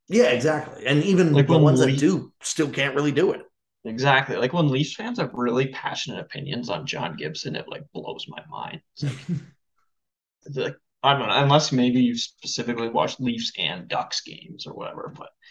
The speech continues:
Speaker 2: you
Speaker 1: That's
Speaker 2: basically
Speaker 1: like
Speaker 2: can't know anything about goalies like that if you're mainly watching one team, which most people do 'cause you have your favorite team, right?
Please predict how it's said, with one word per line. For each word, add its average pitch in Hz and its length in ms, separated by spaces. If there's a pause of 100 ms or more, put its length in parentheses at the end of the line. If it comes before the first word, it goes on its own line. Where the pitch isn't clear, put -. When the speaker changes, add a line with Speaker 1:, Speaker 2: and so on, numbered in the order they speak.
(280)
Speaker 2:
you 117 100
Speaker 1:
That's 143 140
Speaker 2:
basically 143 320
Speaker 1:
like - 40
Speaker 2:
can't - 280
know 110 180
anything - 380
about - 300
goalies - 340
like - 180
that - 300
if - 160
you're - 200 (320)
mainly - 320
watching - 320
one - 200
team, 185 240
which 139 180
most 139 220
people 175 200
do 127 320
'cause - 220 (120)
you 151 80
have - 80
your 143 60
favorite - 280
team, - 200
right? - 140